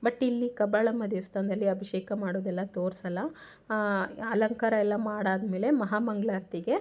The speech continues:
ನಮಗೆ ದರ್ಶನನ ಕೊಡಿಸ್ತಾರೆ. So ಹಂಗಾಗಿ ನಾವು ಆರು ಗಂಟೆ ಸುಮಾರಿಗೆ ಬನ್ನಿ ಅಂತ ಹೇಳಿದರು. ನಾವಿಲ್ಲಿ ಐದೂವರೆಗೇನೆ ನಾನು ಮತ್ತು ನನ್ನ ಮೈದ, ನನ್ನ ಮಗ ಮೂರು ಜನ ಹೋಗ್ತಾ ಇದ್ದೀವಿ. So ಯಜಮಾನ್ರು ಬಂದು ಅವರು ನೈಟಲ್ಲೇ ಹೋಗಿದ್ದಾರೆ. ತೀರಾ ಹತ್ತಿರದ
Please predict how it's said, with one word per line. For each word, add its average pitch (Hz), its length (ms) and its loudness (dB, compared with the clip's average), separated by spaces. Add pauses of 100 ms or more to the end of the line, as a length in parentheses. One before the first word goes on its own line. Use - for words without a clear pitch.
(160)
ನಮಗೆ 190 580 0
ದರ್ಶನನ 196 460 0
ಕೊಡಿಸ್ತಾರೆ. 190 720 -4 (520)
So 240 180 6
ಹಂಗಾಗಿ 220 520 2
ನಾವು 220 380 2
ಆರು 208 320 0
ಗಂಟೆ 208 300 0
ಸುಮಾರಿಗೆ 202 460 -2
ಬನ್ನಿ 185 340 0
ಅಂತ 196 260 -2
ಹೇಳಿದರು. 190 540 -2
ನಾವಿಲ್ಲಿ 214 420 0
ಐದೂವರೆಗೇನೆ 208 1300 -2
ನಾನು 214 300 2
ಮತ್ತು 214 360 0
ನನ್ನ 196 240 0
ಮೈದ, 190 240 0 (1080)
ನನ್ನ 196 260 4
ಮಗ 190 140 -2 (120)
ಮೂರು 208 260 0
ಜನ 190 200 0 (320)
ಹೋಗ್ತಾ 190 360 -2
ಇದ್ದೀವಿ. 185 460 -2 (400)
So 233 380 4
ಯಜಮಾನ್ರು 220 460 0
ಬಂದು 220 260 4
ಅವರು 214 220 2
ನೈಟಲ್ಲೇ 202 500 2
ಹೋಗಿದ್ದಾರೆ. 196 600 0
ತೀರಾ 269 340 2
ಹತ್ತಿರದ 214 440 -2